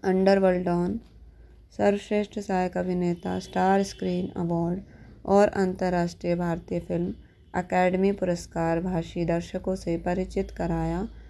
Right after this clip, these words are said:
और जिसके लिए उन्होंने हिंदी, जिसने उन्हें भारत में कंपनी। अगले वर्ष मोहनलाल अपनी एक्शन हीरो की छवि को बदलने की कोशिश कर रहे थे। उसके साथ हास्य भूमिकाओं में लौट आए।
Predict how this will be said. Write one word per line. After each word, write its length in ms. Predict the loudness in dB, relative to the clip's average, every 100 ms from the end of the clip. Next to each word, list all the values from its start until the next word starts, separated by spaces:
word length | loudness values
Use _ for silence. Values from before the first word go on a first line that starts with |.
| -20 -14 -2
और 240 | 2 2
जिसके 360 | 0 -4 -2 0
लिए 160 | 2 2
उन्होंने 240 | 2 2
हिंदी, 380 | 0 0 0 0
जिसने 400 | -2 -6 -4 0
उन्हें 200 | 2 2
भारत 320 | 0 0 -2 -4
में 120 | -4
कंपनी। 560 | -2 -2 -2 -4 -4 -4 -14 -20 -20 -20 -6
अगले 340 | 0 2 4 4
वर्ष 360 | 2 0 -2 -6 -8 -8 -20 -20 -20 -10
मोहनलाल 800 | 0 2 2 0 0 0 0 -4 -6 -16 -20 _ -20 -20 -20 -4
अपनी 400 | -2 0 2 4 4
एक्शन 380 | 2 0 0 2
हीरो 280 | 2 2
की 140 | 0 -4
छवि 300 | -2 0 0
को 140 | 2
बदलने 480 | 2 2 2 2 2
की 140 | 0 -2
कोशिश 420 | -2 -2 -4 -6
कर 160 | -6 -4
रहे 260 | 0 0 0
थे। 240 | -4 -8 -8 -18 -20 -20 -20 -12
उसके 300 | -12 -6 -6
साथ 300 | -2 0 0
हास्य 340 | 0 -4 -4 -2
भूमिकाओं 600 | 0 0 0 0 0 0
में 120 | 0
लौट 340 | 0 -2 -2 -4
आए। 200 | -4